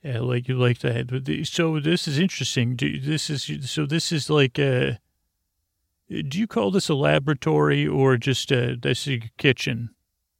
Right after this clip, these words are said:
But you cook things in here that aren't just for, for consumption. You know what I mean? I know, like, uh,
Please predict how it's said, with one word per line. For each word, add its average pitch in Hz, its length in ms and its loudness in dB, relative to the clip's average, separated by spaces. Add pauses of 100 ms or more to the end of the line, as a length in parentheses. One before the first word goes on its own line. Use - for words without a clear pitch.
(840)
But 143 220 -4
you 175 140 -4
cook - 260 2
things 156 300 0
in 147 140 4
here 135 360 4
that 135 180 2
aren't 131 260 4
just 135 260 -2
for, 127 260 -2
for 123 260 -2
consumption. 131 1080 0 (580)
You 139 140 -4
know 143 80 2
what 127 80 4
I 120 40 4
mean? 123 280 4
I 131 160 2
know, 151 220 2
like, 139 440 2
uh, 127 360 0